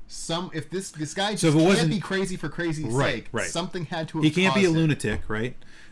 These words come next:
Speaker 2: Columbine couldn't have been random. There couldn't have been, you know, um, uh, uh, you know, any rational explanation for this.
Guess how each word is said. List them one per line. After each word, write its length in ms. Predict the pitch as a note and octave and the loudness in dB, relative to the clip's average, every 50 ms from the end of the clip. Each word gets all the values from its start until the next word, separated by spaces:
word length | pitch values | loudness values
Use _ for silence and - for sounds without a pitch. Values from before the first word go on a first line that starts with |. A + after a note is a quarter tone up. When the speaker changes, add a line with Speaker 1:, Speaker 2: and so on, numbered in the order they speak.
| - - - | -20 -18 -6
Speaker 2:
Columbine 560 | - D3 D3+ E3 F3 F3 E3 D#3+ D#3 D#3 D3 | 0 2 2 2 2 2 2 2 2 2 2
couldn't 240 | - E3 E3 D#3+ D#3+ | 2 2 2 2 2
have 100 | D3+ C#3+ | 0 0
been 180 | D3+ D3 C#3+ C3 | 0 0 2 2
random. 520 | C3 C#3 C3+ C3 B2+ A2+ G#2+ G2+ A2 A2+ - - - - - - - - | 4 4 4 4 4 2 2 0 -2 -6 -12 -18 -18 -18 -20 -18 -6 0
There 140 | B2 B2 | 0 0
couldn't 340 | B2 - - E3+ F3 E3+ F3+ | 0 2 0 0 0 2 0
have 140 | F3 D#3+ C3+ | -2 -2 0
been, 440 | D#3 D#3 D3+ D3+ D3 D3 D3 C#3+ - - | 0 2 2 2 2 0 -2 -4 -4 -4
you 120 | D3 C3+ | -2 0
know, 320 | B2+ A#2+ A#2 A2+ A2 G#2 - - - - - - - | 0 2 2 0 -2 -4 -6 -8 -8 -8 -8 -8 -6
um, 520 | - B2+ B2 A#2+ A#2 A2+ A2 A2 A2+ A2 - - - | -2 0 0 2 2 0 0 -2 -4 -6 -8 -12 -8
uh, 420 | - A#2 A2 A2 G#2+ G2+ G2+ G2+ G2+ F#2+ - - - | -6 -6 -4 -4 -4 -4 -6 -6 -8 -10 -10 -10 -8
uh, 60 | - - - | -8 -6 -6
you 320 | - - - - D3 D3 B2+ | -4 -6 -6 -2 -2 0 0
know, 200 | A#2 A2+ - - - - - - - - - - | 0 -2 -4 -8 -12 -14 -14 -14 -14 -12 -4 0
any 260 | F3 F#3 F#3+ G3+ F#3+ | 4 6 6 6 6
rational 560 | E3 D#3 D#3+ D#3 D#3 D#3 C#3+ - E3+ D#3 D3 | 6 6 6 6 4 2 2 0 0 2 2
explanation 640 | C#3+ C3+ - - C#3 B2+ C3 C3+ C#3+ C3+ - C3+ A2 | 2 0 0 -2 0 0 2 2 0 0 0 -2 -2
for 140 | F#2+ A#2 G2 | -2 -4 -4
this. 340 | G2 F2 F2 - - - | -4 -6 -10 -12 -14 -18